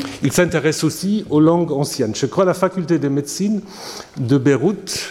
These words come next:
de l'université Saint-Joseph, est la seule faculté au monde où les étudiants peuvent apprendre le phénicien.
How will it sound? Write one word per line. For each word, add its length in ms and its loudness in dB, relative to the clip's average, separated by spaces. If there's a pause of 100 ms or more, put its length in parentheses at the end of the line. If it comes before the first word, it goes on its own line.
de 80 -8
l'université 500 2
Saint-Joseph, 580 0
est 40 -4
la 140 2
seule 180 0
faculté 480 -2
au 80 2
monde 480 2 (460)
où 100 4
les 220 4
étudiants 420 2
peuvent 380 2
apprendre 420 2
le 100 2
phénicien. 600 2